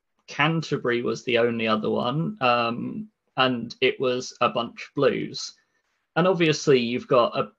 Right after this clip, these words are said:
prime minister who was voted in who has literally, um, like, said stuff like Muslim women look like letterboxes, or, um, like, um,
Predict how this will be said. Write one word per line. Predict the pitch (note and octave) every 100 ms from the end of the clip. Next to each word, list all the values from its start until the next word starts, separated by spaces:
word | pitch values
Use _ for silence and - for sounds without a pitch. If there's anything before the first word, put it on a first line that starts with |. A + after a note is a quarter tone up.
| -
prime | C#3+ B2+
minister | B2 A#2+ A#2+ - C3 A2+ A2 G#2+
who | B2+ B2+
was | A#2+
voted | - A#2 A2+ B2+ A#2
in | A2 A#2 A2+ A2+ - _ _
who | - B2 A#2+ A#2 B2 B2 C#3+
has | D#3+ G3
literally, | G3 D#3+ - D#3 C3 A#2+ - - _ _ _ -
um, | B2 A#2+ A#2+ A2+ A#2+ - -
like, | B2 A2+ - - _ _ -
said | - C3+ A2
stuff | - B2+ A#2 B2
like | A#2 - - - _
Muslim | - C3 A#2 B2+ B2
women | B2 A#2+ A2+
look | A#2 F2+
like | A2+ -
letterboxes, | D#3 - C3+ A2+ - - B2 A#2 B2 - - - _ _
or, | B2+ A#2+ A2+ A#2
um, | A#2 A2+ A#2 A#2 - - _ _ _ _ _ _ _ _ _ _ _ - _
like, | C3+ - - - - _ -
um, | B2+ A#2+ A#2 A2+ A2 -